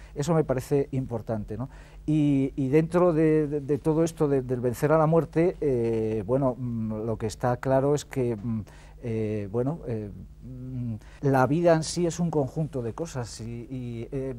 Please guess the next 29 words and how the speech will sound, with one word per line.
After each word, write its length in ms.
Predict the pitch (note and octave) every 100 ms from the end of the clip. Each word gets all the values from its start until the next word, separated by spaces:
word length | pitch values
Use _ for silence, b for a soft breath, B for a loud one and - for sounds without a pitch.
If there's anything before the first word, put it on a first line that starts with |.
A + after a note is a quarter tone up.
| A#2 -
hay 120 | C#3+
que 140 | F3+
salvar, 640 | E3 D#3 C#3 D#3 C3+ B2+ -
eh, 380 | E3 C#3+ B2+ A#2+ - -
toda 260 | E3 F3
sustancia 480 | E3+ D#3 - D#3 F3
viviente 520 | D3+ D#3 E3 E3 E3+ F#3+
porque 320 | E3 B2 C#3
entra 260 | E3+ D#3 D#3
dentro 380 | F3 E3+ D3+ - B B
de 100 | A#2 D#3+
ese 180 | - D#3
mapa 320 | F3+ F#3 D3+
general 440 | - C3 C#3+ E3+
o, 140 | C#3+ C3+
o 100 | C3+
de 60 | D3
esa, 440 | - E3+ D#3+ D#3 - B B -
eh, 600 | C3+ C3+ B2+ B2+ B2 A#2+
mm, 280 | C3 C3 B2+
mm, 560 | A2+ - E3+ D3 D3 B2 - C#3+ C#3
no 120 | D3+
sé 160 | E3 D#3+
cómo 260 | E3 D#3 C#3+
definirlo, 580 | B2+ B2+ - C#3 F3+ C#3+
¿no? 140 | C#3 E3
De 80 | D3
esa 180 | D#3+
sustancia, 800 | D3 D3 - D#3 D3+ - D3 C#3